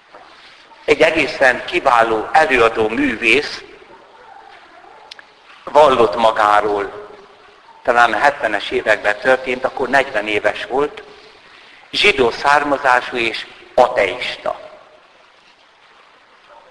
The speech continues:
Egy nagyszerű igehirdető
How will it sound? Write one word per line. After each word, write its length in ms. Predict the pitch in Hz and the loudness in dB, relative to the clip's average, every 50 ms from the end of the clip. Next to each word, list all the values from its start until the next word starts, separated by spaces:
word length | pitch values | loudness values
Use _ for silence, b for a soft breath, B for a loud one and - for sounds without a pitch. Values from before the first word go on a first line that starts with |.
| _ _ _ _ - _ _ _ _ - - - - | _ _ _ _ -20 _ _ _ _ -20 -20 -12 -4
Egy 160 | - 147 139 | -2 0 2
nagyszerű 560 | 156 180 196 185 185 - - 180 156 139 143 151 | 2 2 2 0 0 -2 0 0 0 0 -2 -4
igehirdető 1080 | 175 196 180 170 143 135 135 139 135 123 - 127 120 117 - - 113 104 101 95 - | -4 -2 0 0 0 0 2 0 0 0 2 0 0 0 0 -4 -4 -4 -4 -6 -8